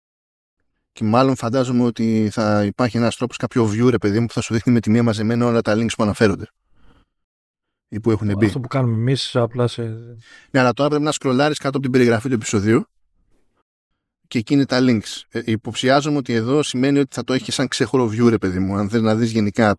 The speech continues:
Speaker 1: τα links που παίζουν.
Speaker 2: Μήπως ανοίγει και κάποιο browser μέσα στο podcast;
Speaker 1: Όχι, γιατί δεν το κάνει αυτό, αφού τα έχει από το feed, έτσι κι αλλιώς. Δηλαδή, τα δείχνει natively η εφαρμογή, έτσι κι αλλιώς μέσα.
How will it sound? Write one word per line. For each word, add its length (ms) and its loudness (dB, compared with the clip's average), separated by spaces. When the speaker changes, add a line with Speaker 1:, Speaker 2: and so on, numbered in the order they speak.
Speaker 1:
τα 140 0
links 160 0
που 100 -12
παίζουν. 280 0
Speaker 2:
Μήπως 380 -4
ανοίγει 360 0
και 140 -4
κάποιο 340 -6
browser 380 0
μέσα 340 -4
στο 140 -8
podcast; 360 -2
Speaker 1:
Όχι, 140 0
γιατί 80 2
δεν 100 2
το 80 2
κάνει 220 0
αυτό, 200 -4
αφού 220 -2
τα 120 0
έχει 200 2
από 100 -6
το 180 -6
feed, 180 -2
έτσι 140 2
κι 80 -10
αλλιώς. 360 -14
Δηλαδή, 300 0
τα 140 -4
δείχνει 500 0
natively 880 -2
η 140 2
εφαρμογή, 640 -2
έτσι 220 2
κι 60 -2
αλλιώς 180 0
μέσα. 320 -6